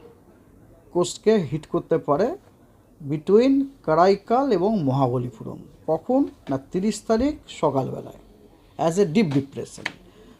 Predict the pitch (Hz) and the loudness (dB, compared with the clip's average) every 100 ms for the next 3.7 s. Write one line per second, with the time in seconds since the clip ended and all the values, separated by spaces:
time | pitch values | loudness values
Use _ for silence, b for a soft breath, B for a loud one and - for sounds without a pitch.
0 | b - 214 - 262 254 233 262 269 262 | b -4 -4 -2 0 2 4 6 4 2
1 | - - _ _ b b b 185 190 214 | -6 -20 _ _ b b b -2 0 2
2 | 214 220 - - _ _ _ _ _ _ | 4 4 0 -10 _ _ _ _ _ _
3 | _ _ _ 208 - 254 | _ _ _ -6 0 0